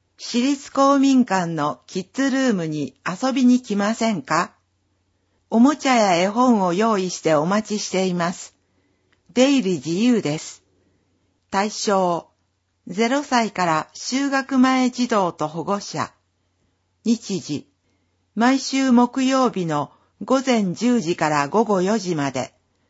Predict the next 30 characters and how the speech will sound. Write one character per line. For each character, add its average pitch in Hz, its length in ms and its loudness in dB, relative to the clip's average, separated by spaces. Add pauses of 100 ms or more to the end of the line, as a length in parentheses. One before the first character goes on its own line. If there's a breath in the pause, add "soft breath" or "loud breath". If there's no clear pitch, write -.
(340)
第 254 400 2
一 185 40 -6
週 220 380 -2
は 196 320 0 (240 soft breath)
正 277 340 0
午 196 160 2
か 165 140 0
ら 143 160 2
午 202 160 2
後 196 160 -2
四 180 160 -2
時 180 160 -6
ま 135 160 -4
で。 127 220 -12 (840)
費 269 200 0
用、 170 460 -2
百 190 380 -4
円。 196 400 -2 (540)
障 269 320 0
害 262 260 0
保 240 100 -2
険 233 380 0
料、 127 380 -2 (480)
年 269 300 2
度 269 160 2
内 160 300 0
有 165 180 -2
効 160 300 -2
で 135 180 -4
す。 - 260 -20